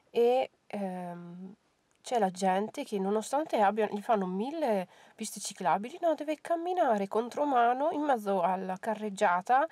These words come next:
nella microstrada. Ma vaffanbrodo, cioè, ma veramente, ma scusa, eh, eh, dovre-, dovremmo passare noi auto, visto che coi cani poi che allo sbando, che vanno in qua e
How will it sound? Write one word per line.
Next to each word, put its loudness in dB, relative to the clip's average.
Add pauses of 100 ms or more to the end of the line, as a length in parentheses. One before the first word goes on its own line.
(240)
nella 4
microstrada. 2
Ma 2
vaffanbrodo, 0
cioè, 0
ma 4
veramente, 0 (340)
ma -4
scusa, -2
eh, 2
eh, -6
dovre-, -2
dovremmo 0
passare 2
noi 6
auto, 2
visto -10
che -8 (320)
coi 0
cani 4
poi 4
che 2
allo 4
sbando, 2
che -2
vanno 0
in -2
qua 0
e 4